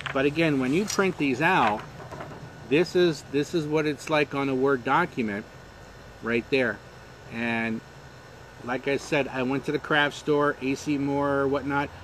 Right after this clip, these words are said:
I got a ten dollar craft, uh, cutter that slices paper. It was plastic, ten bucks. I just cut it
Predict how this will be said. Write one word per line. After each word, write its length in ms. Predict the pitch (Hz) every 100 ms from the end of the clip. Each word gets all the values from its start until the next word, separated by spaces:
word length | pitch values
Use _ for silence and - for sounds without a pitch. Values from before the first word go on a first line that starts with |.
| -
I 80 | 123
got 80 | 123
a 80 | 117
ten 260 | - 156
dollar 300 | 151 151 143
craft, 480 | - - 139 143 - - - - -
uh, 200 | 117 117
cutter 360 | - 147 143 143
that 180 | 123 -
slices 380 | 131 131 123
paper. 400 | - 135 131 147
It 60 | 117
was 140 | 104 -
plastic, 600 | - 147 139 123 151 127 -
ten 160 | 135
bucks. 340 | 135 135 - - - - - -
I 100 | 107
just 220 | 113 -
cut 200 | -
it 80 | 143